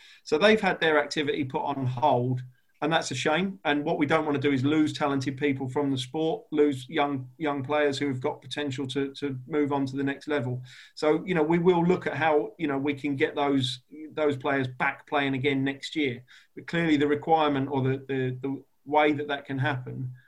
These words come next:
would mean that pubs would have to be open, clubs would have to be open, you know, and, and people could play, uh, in a, in a sensible manner, because not everywhere can facilitate two-metre social distancing and, and, and things like that. So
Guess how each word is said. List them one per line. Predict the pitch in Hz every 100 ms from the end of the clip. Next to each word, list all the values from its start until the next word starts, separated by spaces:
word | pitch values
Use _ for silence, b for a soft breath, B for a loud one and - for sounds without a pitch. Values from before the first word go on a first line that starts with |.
| b _ 143
would | 135
mean | 147 143 135
that | 131 -
pubs | - 147 127
would | 143
have | 131
to | -
be | 135
open, | 135 139 127 135 131
clubs | 143 135 127
would | 139
have | 131
to | 139
be | 135
open, | 127 131 135 131 131 131
you | 147
know, | 127
and, | 135 147 147 139
and | 151 135
people | 147 135
could | 127 135
play, | 156 143 139 131 B B B -
uh, | 143 139 -
in | 147
a, | 143 -
in | 156
a | 143
sensible | 160 147 135 135 143
manner, | 170 156
because | 127 127 135 127 - -
not | 160 160
everywhere | 143 143 143 135
can | 143
facilitate | 143 131 151 131 143 139 -
two-metre | 147 139 139 127
social | 143 135 131
distancing | 135 131 131 139 131 135 131
and, | 135
and, | 143 139 143
and | 139 131
things | 143 131
like | 131
that. | 139 127 -
So | 160 151